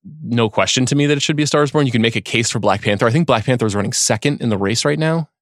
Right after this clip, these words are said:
but Bohemian Rhapsody won at the Sound Awards, and it just, this just feels inevitable, right?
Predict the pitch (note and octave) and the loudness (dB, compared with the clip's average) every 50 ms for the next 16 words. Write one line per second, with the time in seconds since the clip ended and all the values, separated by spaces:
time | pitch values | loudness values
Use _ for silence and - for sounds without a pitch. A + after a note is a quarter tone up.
0 | _ _ _ - G#2+ G#2 G2 - A#2+ A#2+ C#3 C#3 B2 A#2 A2+ A2 - - G#2 G2 | _ _ _ -4 -4 -2 0 0 2 2 2 2 2 2 2 0 0 0 -2 -2
1 | F#2 F2 G2 G2 G2+ G2+ G2+ - - - - F2+ F2+ F#2 G#2 G#2 G#2+ A2 A#2 A#2+ | -2 0 0 0 0 0 -2 -4 -4 -4 -2 0 0 0 0 0 0 0 0 -2
2 | A#2+ A#2+ - - - - F#2 F#2 F2+ E2+ - - F#2+ - - - - F#2+ - - | -2 -4 -4 -4 -4 -4 -6 -4 -4 -4 -4 -4 -4 -4 -6 -6 -6 -4 -4 -2
3 | E2+ D#2+ - - C2+ - - - B1+ - A2+ F#2 - - F#2 F#2+ F#2+ A2+ | -2 -4 -4 -4 -6 -6 -6 -6 -8 -8 -8 -10 -10 -8 -8 -6 -6 -8